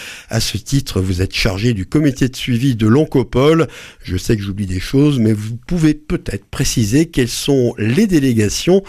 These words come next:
dont vous avez les responsabilités en tant qu'élu de Toulouse Métropole.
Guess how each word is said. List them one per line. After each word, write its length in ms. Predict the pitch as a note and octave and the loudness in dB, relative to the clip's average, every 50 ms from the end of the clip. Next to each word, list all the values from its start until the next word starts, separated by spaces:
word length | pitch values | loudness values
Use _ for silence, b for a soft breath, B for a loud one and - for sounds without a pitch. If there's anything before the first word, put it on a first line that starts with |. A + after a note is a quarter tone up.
| B B B B B B | B B B B B B
dont 160 | A2+ D3 F3 | -2 -2 -2
vous 200 | E3+ E3+ D#3 B2 | -2 -2 -2 -2
avez 160 | A#2 G#2 G#2+ | 0 0 0
les 100 | F#2+ G2+ | -2 -2
responsabilités 1000 | G2 B2+ E3 - - - F#3+ - - B2 G#2+ G2 F2+ F2+ F2 - - D3+ F3+ F3 B B B B B | -2 -2 -2 -2 0 -2 -2 0 0 -2 -2 -2 -8 -8 -8 -4 -2 -2 -2 -2 B B B B B
en 120 | A#2 A#2+ | -4 -2
tant 220 | B2 - C#3 B2+ | -2 0 -2 -2
qu'élu 360 | A#2 - - - A2+ C#3+ F3 D#3 | 0 0 0 0 0 0 0 -2
de 120 | A2+ G#2 | -2 -2
Toulouse 320 | G2 - - D3+ D3 B2 | -4 -4 -4 -2 -2 0
Métropole. 600 | A#2+ A2 G2+ - - G2+ - - C3 D3 E3 E3+ | -2 -2 -4 -2 -2 -2 0 0 0 2 0 0